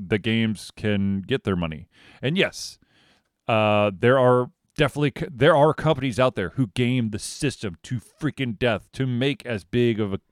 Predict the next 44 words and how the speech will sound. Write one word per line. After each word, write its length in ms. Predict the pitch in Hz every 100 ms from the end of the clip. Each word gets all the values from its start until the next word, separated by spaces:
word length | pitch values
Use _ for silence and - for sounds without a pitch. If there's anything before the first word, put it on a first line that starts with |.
| _ _
profit 320 | 120 110 113
margin 400 | 107 208 110 101 - _
with 160 | 123 117
as 140 | 117
little 460 | 113 110 120 120 113
work 220 | 110 104
as 100 | 107
possible. 400 | - 92 - 78 - _ _ _ _ - - - _ _ -
But 100 | 180
at 60 |
the 60 | 156
same 200 | 143 127
time, 240 | 113 113 101
once 200 | 110 101
again, 280 | 98 92 - -
there 160 | 107
is 180 | 110 92
a 60 | 110 104
maintenance 420 | 107 110 104 98
and 120 | 107
upkeep 640 | - 110 - _ - 113 -
fee. 460 | - 113 107 101 - _ _ _
Uh, 360 | 104 98 98 92
it's 200 | 110 -
no 140 | 135
longer, 640 | 131 131 131 117 120 113 104 - _ _ _ _
uh, 280 | 107 104 104 - - _ -
you 360 | 110 110 104 90
get 180 | 139 -
the 80 | 113
game 420 | 123 120 117 113
and 220 | - 107
then 360 | 104 110 104 92
there 200 | 82 117
is 240 | 117 117 92
no 200 | 110 113
updates. 480 | 113 90 104 98 -
There's 260 | 107 98
no 240 | 113 110 107
D 220 | 110 110
L 120 | 107
C. 540 | - - 107 104 104
There's 320 | 101 98 98 110
no, 460 | 107 104 101 95